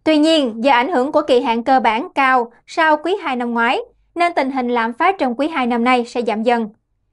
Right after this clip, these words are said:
Nếu tỷ lệ lạm phát có thể giảm xuống khoảng ba phần trăm vào cuối năm hai nghìn không trăm hai mươi hai, thì sẽ hạ cánh nhẹ nhàng.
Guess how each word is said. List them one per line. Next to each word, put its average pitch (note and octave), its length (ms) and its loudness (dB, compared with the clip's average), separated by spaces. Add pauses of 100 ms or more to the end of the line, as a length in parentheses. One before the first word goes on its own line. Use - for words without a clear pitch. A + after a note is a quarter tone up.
(240)
Nếu F4 280 4
tỷ G4 100 2
lệ C4+ 160 2
lạm B3 220 0
phát F4+ 240 -2
có G4+ 120 2
thể C4+ 300 -6
giảm A#3 180 -4
xuống D#4 320 -4
khoảng C4 200 -2
ba C4+ 140 0
phần A#3+ 200 -4
trăm C4 320 -2
vào A3 140 -6
cuối C4 220 0
năm C4+ 120 -4
hai D#4 140 -8
nghìn A#3+ 200 -6
không A#3 160 -8
trăm B3 200 -2
hai B3+ 160 -4
mươi B3 80 -4
hai, B3+ 300 0 (320)
thì D#4 140 2
sẽ D4+ 200 -2
hạ D4 220 -4
cánh C4 280 -2
nhẹ A#3 120 -2
nhàng. A3+ 340 0